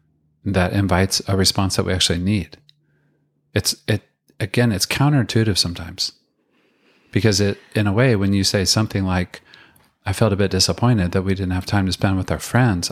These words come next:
I, again, I might be tempted to hear it as I've done something wrong, but the odds are that we, most of us will respond a little bit better than we might with, "Why did you schedule those intensives?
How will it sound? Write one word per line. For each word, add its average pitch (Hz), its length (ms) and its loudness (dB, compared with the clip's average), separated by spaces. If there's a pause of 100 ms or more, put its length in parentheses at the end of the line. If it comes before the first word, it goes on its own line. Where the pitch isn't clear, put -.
(100)
I, - 140 -2 (220)
again, 104 320 0
I 95 80 2
might 104 280 2 (160)
be 90 100 -2
tempted 117 460 0
to 95 80 4
hear 92 180 4
it 87 80 0
as 87 120 -2
I've 87 140 0
done 90 160 -4
something 90 280 -4
wrong, 90 260 -4 (560)
but 104 120 0
the 98 120 2
odds 107 360 2
are 95 400 0 (240)
that 98 160 0
we, 101 400 0 (140)
most 107 320 2
of 98 100 0
us 92 180 0
will 90 120 -4
respond 92 600 -2 (1040)
a 101 100 2
little 101 260 2
bit 92 260 -4 (300)
better 95 380 2
than 87 500 -2
we 101 140 -4
might 87 460 -6 (120)
with, 85 300 -6 (160)
"Why 101 260 0
did 98 200 0
you 95 80 0
schedule 101 500 0
those 95 180 0
intensives? 101 680 -2